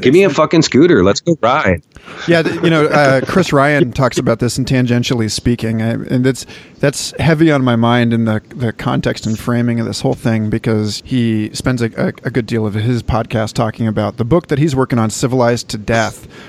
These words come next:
Speaker 2: and about this tension, the conflict between the individual and the institution, you know, and how this is, this, like, super organism of the institution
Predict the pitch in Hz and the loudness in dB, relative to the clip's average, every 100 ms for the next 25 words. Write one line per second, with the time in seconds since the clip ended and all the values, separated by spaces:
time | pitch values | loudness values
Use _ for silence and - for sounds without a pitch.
0 | - - - 143 131 127 123 - 127 - | -20 -18 -4 0 2 4 2 2 -4 -4
1 | - - 156 147 - 135 120 135 127 - | -6 -2 0 0 0 0 0 0 -2 -2
2 | 135 120 - 131 123 120 120 110 120 123 | -4 -4 -2 0 2 2 0 0 0 2
3 | 120 113 110 107 107 117 - 104 - 120 | 0 0 -2 0 0 -2 -4 -8 -2 -2
4 | - 110 - - - - - - - - | 0 -4 -6 -12 -16 -20 -20 -20 -20 -8
5 | - 110 107 113 120 113 113 - 120 110 | -2 0 0 0 2 2 -2 -2 -2 -2
6 | - - - - 135 - 123 - 165 160 | -8 -14 -16 -2 -2 0 -2 0 0 2
7 | 156 139 135 139 127 127 117 117 110 117 | 2 4 2 2 2 2 0 -2 0 -2
8 | 117 - 127 117 - 113 110 | -2 -2 -2 -2 -2 -2 -2